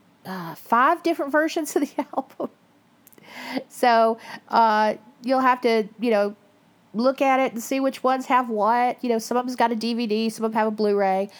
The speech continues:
Uh, if you are ordering,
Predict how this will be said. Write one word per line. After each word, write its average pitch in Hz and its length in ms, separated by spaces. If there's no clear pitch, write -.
Uh, 214 220
if 302 480
you 285 300
are 311 60
ordering, 262 540